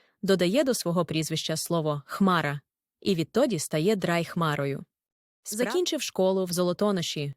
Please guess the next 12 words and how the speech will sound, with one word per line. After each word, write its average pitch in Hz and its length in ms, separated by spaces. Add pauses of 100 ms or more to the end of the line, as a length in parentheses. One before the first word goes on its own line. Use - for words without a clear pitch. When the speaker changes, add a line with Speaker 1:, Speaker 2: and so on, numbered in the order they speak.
(180)
Speaker 1:
чотири 180 380
класи 180 440
Черкаської 165 540
гімназії. 151 680 (480)
Потім 302 320
навчався 208 560
в 196 60
колегії 175 420
Павла 170 280
Галагана 160 440
в - 80
Києві, 151 460